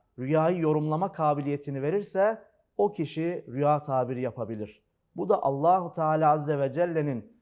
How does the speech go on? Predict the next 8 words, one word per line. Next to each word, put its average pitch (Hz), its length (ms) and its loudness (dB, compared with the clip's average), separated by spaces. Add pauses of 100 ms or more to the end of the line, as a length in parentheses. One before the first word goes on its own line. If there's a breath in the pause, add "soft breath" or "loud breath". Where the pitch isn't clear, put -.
(160)
veli 156 360 -4
kullar 151 340 0
arasında 131 760 -2 (240)
seçtiği 202 580 -10
kullarına 143 480 -4
verdiği 127 380 -4
bir 127 80 -4
özelliktir. 123 840 -4